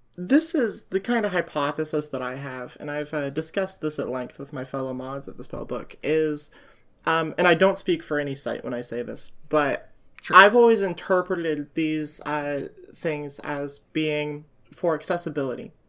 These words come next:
Speaker 1: We are taking all of the knowledge and all of the wisdom that we've acquired in our time playing E D H or playing Magic, and we're trying to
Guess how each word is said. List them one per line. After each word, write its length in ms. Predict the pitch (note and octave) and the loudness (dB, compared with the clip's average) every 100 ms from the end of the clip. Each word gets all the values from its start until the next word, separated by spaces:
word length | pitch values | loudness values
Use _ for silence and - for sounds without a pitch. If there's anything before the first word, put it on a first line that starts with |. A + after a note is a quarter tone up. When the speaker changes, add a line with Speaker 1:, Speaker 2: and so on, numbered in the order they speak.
| _ | _
Speaker 1:
We 260 | D3+ F3 | -4 -2
are 100 | E3+ | -2
taking 560 | E3 F#3 E3 D#3 E3 D#3 | -2 -4 -4 -4 -8 -6
all 320 | - D#3+ E3 | -2 0 2
of 140 | E3 D3+ | 0 0
the 260 | D#3 D3 - - - - | -4 -4 -8 -14 -16 -12
knowledge 880 | E3+ E3+ F3 F3+ F3+ F#3 F#3 - - - | -2 8 10 10 6 4 2 -6 -8 -4
and 320 | D3 D3 D3 | -2 0 0
all 260 | C#3+ D3+ D3+ | 0 0 0
of 160 | C#3+ | -2
the 340 | C#3+ C#3+ C#3+ C#3 - - - _ _ - | -4 -4 -4 -8 -16 -20 -20 _ _ 2
wisdom 540 | D#3 F3 D#3+ F3 F3 | 4 4 4 0 2
that 100 | F3 | -2
we've 260 | D3 E3 D#3 | 0 0 0
acquired 720 | D#3 - D#3 D3+ D3+ D#3 - | -2 -2 0 0 -2 -6 -8
in 140 | D#3 | -6
our 140 | D3 C#3+ | -4 -6
time 500 | C#3+ D3 C#3+ C#3+ C#3+ | -8 -10 -6 -4 -6
playing 500 | C#3+ D3+ C#3+ C#3 C#3 | -8 -8 -6 -8 -8
E 120 | D3 | -6
D 160 | D#3 C#3 | -4 -2
H 300 | C3 C3 - | -4 -6 -10
or 80 | C3+ | -12
playing 340 | - C3+ B2+ | -10 -10 -8
Magic, 520 | B2+ B2+ A#2+ B2 C3 - | -8 -8 -8 -10 -12 -10
and 240 | C#3+ C#3+ | -8 -4
we're 260 | D3 C#3+ C#3+ | -2 -2 -4
trying 460 | C#3+ F3+ E3+ E3 | -8 -6 -6 -6
to 460 | E3 - D#3+ D3+ C#3+ | -10 -6 -4 -2 -6